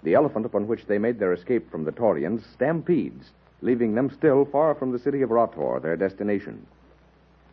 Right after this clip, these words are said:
At the approach of a large mounted troop, they take to the trees. Later, they discover the troop to be a Ratorian patrol in command of Uka's father, the Shan of Rator.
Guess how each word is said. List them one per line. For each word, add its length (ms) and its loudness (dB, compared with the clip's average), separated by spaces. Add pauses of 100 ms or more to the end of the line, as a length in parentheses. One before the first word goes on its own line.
(280)
At 160 0
the 60 2
approach 320 2
of 60 -4
a 60 2
large 320 0
mounted 400 0
troop, 300 2 (300)
they 100 4
take 220 0
to 80 -6
the 80 -4
trees. 440 -4 (520)
Later, 280 6
they 120 4
discover 340 0
the 80 0
troop 260 0
to 60 -10
be 140 4
a 60 6
Ratorian 600 4
patrol 400 4
in 140 2
command 300 2
of 60 0
Uka's 420 2
father, 420 2
the 100 -4
Shan 340 2
of 80 0
Rator. 540 0